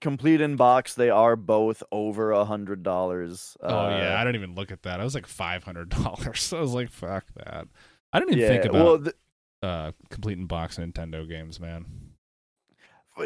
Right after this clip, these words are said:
Speaker 1: So Game Boy, I got into it, man. It
Speaker 2: Really?
Speaker 1: was like, yeah, Game Boy games, I,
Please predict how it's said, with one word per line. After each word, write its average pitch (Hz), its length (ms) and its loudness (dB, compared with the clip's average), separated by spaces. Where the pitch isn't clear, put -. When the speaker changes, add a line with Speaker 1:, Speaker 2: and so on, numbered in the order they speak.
Speaker 1:
So 214 260 6
Game 180 460 2
Boy, 247 340 8
I 143 180 6
got 135 280 6
into 120 320 2
it, 107 100 2
man. 104 520 -4
It 127 100 2
Speaker 2:
Really? - 60 4
Speaker 1:
was 127 240 2
like, 117 400 6
yeah, 165 340 8
Game 143 380 2
Boy 175 220 6
games, 151 320 2
I, 123 220 8